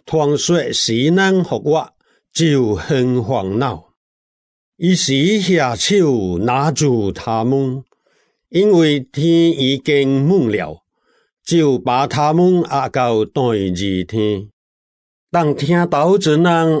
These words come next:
有许多神的，难定相目约到午餐。第二天，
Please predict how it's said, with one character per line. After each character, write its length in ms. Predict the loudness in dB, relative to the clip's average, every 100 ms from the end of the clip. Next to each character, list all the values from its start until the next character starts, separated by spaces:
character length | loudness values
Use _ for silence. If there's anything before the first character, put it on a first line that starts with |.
| 0
有 180 | 0
许 220 | 2 2 2
多 280 | 2 2
神 440 | 0 0 0 0 -2
的， 280 | -2 -4 -8 _ _ _ _
难 360 | -4 -2 0 -2
定 380 | 0 0 0 0
相 260 | 0 2
目 260 | 4 2 -2 -12 _
约 160 | -2 -2 -2
到 180 | -4 -2
午 380 | 0 0 0 -2
餐。 600 | -2 -2 0 0 -2 -8 _ _ _ _ _ _ _ _
第 60 | -2
二 440 | 2 2 0 0
天， 500 | 0 0 0 -2 -4